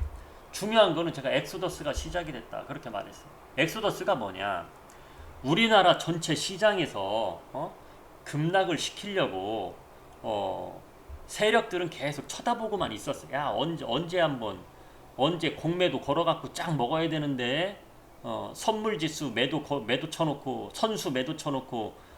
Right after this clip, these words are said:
지수 급락시켜서 먹어야 되는데, 그게 엑소더스 시작된 거예요.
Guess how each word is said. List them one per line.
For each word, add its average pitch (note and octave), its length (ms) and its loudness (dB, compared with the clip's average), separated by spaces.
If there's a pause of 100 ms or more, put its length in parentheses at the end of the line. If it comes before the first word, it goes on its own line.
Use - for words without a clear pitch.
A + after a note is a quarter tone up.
(160)
지수 D#3+ 320 0
급락시켜서 D3+ 640 -2
먹어야 E3 380 4
되는데, - 540 -2
그게 - 200 0
엑소더스 A3+ 380 -4
시작된 - 520 -4
거예요. F#3 380 -8